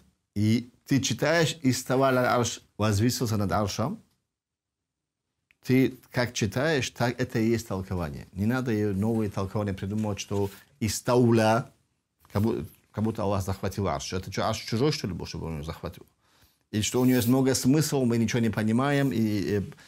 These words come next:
просто "истава" говорят, и ее не переводят. А зачем Аллах это слово сказал? Чтобы, может, пропустить это слово, что ли? Мно-, многие русскоязычные, э, суфистские имамы, они эти слова вообще стараются не переводить. "Истава" говорит, дальше идут.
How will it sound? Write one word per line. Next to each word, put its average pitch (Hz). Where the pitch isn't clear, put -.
просто 139
"истава" 135
говорят, 131
и 117
ее 110
не 107
переводят. 95
А 101
зачем 107
Аллах 101
это 85
слово 92
сказал? 78
Чтобы, 78
может, 98
пропустить 120
это 139
слово, 92
что -
ли? -
Мно-, 139
многие 139
русскоязычные, 120
э, 92
суфистские 101
имамы, 127
они 110
эти 120
слова 120
вообще 101
стараются 110
не 104
переводить. 110
"Истава" 131
говорит, 120
дальше 107
идут. 82